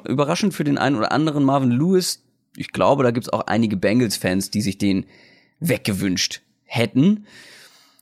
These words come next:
In der Free Agency ist, wie gesagt, nicht so viel passiert. Zwei wichtige Dinge, die ich einmal nennen will, äh, beide aus der Offense, deshalb starte ich auch mit der Offense. Mit Tight End Tyler Eifert hat man verlängert.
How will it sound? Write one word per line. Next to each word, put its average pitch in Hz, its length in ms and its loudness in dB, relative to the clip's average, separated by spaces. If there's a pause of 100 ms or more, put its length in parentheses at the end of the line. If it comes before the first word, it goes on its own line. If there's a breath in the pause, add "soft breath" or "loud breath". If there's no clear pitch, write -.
(140)
In 165 140 2
der 160 80 4
Free 196 260 2
Agency 196 580 2
ist, 165 320 -2
wie 156 60 -2
gesagt, 143 280 0
nicht 131 180 0
so 147 140 2
viel 190 140 -2
passiert. 165 600 0 (120)
Zwei 143 240 0
wichtige 139 320 -2
Dinge, 147 300 0
die 143 100 0
ich 127 160 -4
einmal 131 400 2 (320)
nennen 127 440 2
will, 139 340 0
äh, 113 200 0
beide 117 580 2
aus 117 180 0
der - 160 0
Offense, 127 380 0
deshalb 113 240 -4
starte - 260 -4
ich 120 100 -6
auch 104 120 -4
mit 107 100 -2
der - 160 -2
Offense. 110 360 -2 (840 loud breath)
Mit 127 160 -2
Tight 170 300 0
End 147 320 0 (100)
Tyler 147 480 0
Eifert 151 480 0
hat 127 240 -4
man 113 540 2 (180)
verlängert. 117 800 0